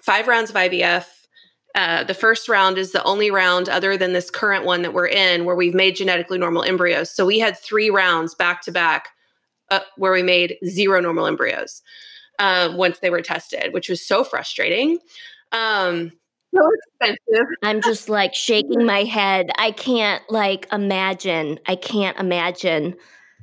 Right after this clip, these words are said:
Speaker 2: Good for you, girl. Good for
Speaker 1: Mm-hmm.
Speaker 2: you.
Speaker 1: It's, it's been crazy. Um,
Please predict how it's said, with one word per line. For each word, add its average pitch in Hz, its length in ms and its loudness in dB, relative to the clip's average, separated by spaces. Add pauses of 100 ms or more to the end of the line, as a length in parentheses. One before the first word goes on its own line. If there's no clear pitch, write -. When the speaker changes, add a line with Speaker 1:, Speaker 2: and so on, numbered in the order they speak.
(140)
Speaker 2:
Good 226 180 4
for - 140 -4
you, 202 240 4
girl. 185 560 0 (140)
Good 214 180 2
for 247 160 -2
Speaker 1:
Mm-hmm. 190 440 2
Speaker 2:
you. - 60 -20 (520)
Speaker 1:
It's, 208 420 -2 (380)
it's 262 160 0
been 320 160 0
crazy. 220 640 2
Um, 185 500 0